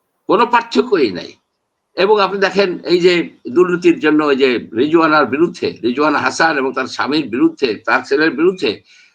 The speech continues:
যে কঠিন একটা রিপোর্ট জুলকারনান সাইদ আপনার প্রকাশ করছে, এবং সেটা আবার অন্যান্য পত্রিকায় প্রকাশ হয়েছে। কই?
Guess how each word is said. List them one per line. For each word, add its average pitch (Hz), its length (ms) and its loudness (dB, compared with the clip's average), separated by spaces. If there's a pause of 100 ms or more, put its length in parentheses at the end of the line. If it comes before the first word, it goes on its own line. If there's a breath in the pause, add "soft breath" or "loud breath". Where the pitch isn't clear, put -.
(200)
যে 131 260 0
কঠিন 240 360 2
একটা 196 180 -2
রিপোর্ট 131 540 2 (640)
জুলকারনান 160 560 0 (240)
সাইদ 135 480 -4 (420)
আপনার 110 340 -4
প্রকাশ 147 380 -2
করছে, - 360 -10 (540)
এবং 190 300 2
সেটা 143 340 0
আবার 147 240 -4 (120)
অন্যান্য 151 360 0
পত্রিকায় 226 400 0
প্রকাশ 95 320 -12
হয়েছে। - 220 -20 (1200)
কই? 175 280 2